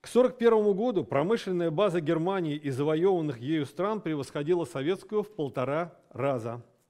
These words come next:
После оккупации, я вам очень рекомендую те цифры, которые я здесь даю, потому что я их собрал из, из, сразу из нескольких источников, я вам рекомендую их записать,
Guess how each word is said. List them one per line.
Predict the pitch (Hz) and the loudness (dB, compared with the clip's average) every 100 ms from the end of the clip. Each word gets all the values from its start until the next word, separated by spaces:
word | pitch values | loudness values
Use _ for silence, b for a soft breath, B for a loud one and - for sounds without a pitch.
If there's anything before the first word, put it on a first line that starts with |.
| _ _ _ b b b b b b b b _ _ | _ _ _ b b b b b b b b _ _
После | 240 240 226 | 2 4 2
оккупации, | 214 202 185 170 180 151 | 2 0 0 0 -2 0
я | 185 | 0
вам | 226 | 2
очень | 220 208 | 0 -2
рекомендую | 196 196 202 208 | -4 -4 -4 -4
те | 170 | -4
цифры, | 190 254 247 151 | -4 -4 -6 -6
которые | 135 151 143 | -4 -4 -4
я | 135 | -4
здесь | 143 | -4
даю, | 123 180 208 | 0 0 0
потому | - 143 | -4 -6
что | 147 156 | -4 -4
я | |
их | 151 | -4
собрал | - 160 165 151 | -6 -2 -2 -2
из, | 156 143 160 - | -4 -4 -4 -4
из, | 196 160 147 | -4 -4 -4
сразу | - 175 185 135 | -4 -2 -2 -2
из | 160 160 | -4 -4
нескольких | 170 160 - 113 127 - | -2 -4 -4 -12 -10 -14
источников, | - 233 - 135 101 | -6 -6 -6 -14 -8
я | 156 202 | -4 -4
вам | 170 | -4
рекомендую | 135 139 143 143 180 | -6 -8 -6 -4 -4
их | 135 151 - | -4 -8 -10
записать, | 113 135 165 220 214 | -10 -10 -8 -8 -8